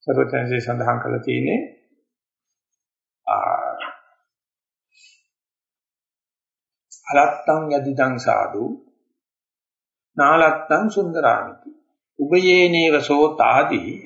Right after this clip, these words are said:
දුක්ඛංව පතිවත්තති." ජනසේ සඳහන් කරලා තියෙනවා ගහක් ළඟට යන මිනිස්සෙක් පළතුරක් බලාගෙන, ගෙඩියක් බලාගෙන, ඒ මනුස්සයා ගහ ළඟට ගියාට පස්සේ පළතුරක් තිබුණොත්, ගෙඩියක් තිබුණොත්,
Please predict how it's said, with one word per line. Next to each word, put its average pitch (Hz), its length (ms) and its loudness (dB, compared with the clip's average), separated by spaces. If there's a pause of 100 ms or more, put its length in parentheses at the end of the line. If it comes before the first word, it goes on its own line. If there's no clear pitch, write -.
(520)
දුක්ඛංව 165 500 0
පතිවත්තති." - 680 -4 (1600)
ජනසේ 131 340 -2
සඳහන් 123 380 -2
කරලා 139 260 0
තියෙනවා 143 380 0
ගහක් 120 260 -2
ළඟට 135 300 -2
යන 131 160 0
මිනිස්සෙක් 123 480 -6
පළතුරක් 123 440 -4
බලාගෙන, 135 460 2 (1160)
ගෙඩියක් 131 300 -2
බලාගෙන, 147 480 2
ඒ - 180 -12
මනුස්සයා 151 320 0
ගහ 127 100 4
ළඟට 135 280 0
ගියාට 135 200 2
පස්සේ 135 240 -4
පළතුරක් 135 400 -2
තිබුණොත්, 151 360 -4
ගෙඩියක් 131 340 -2
තිබුණොත්, 175 360 -2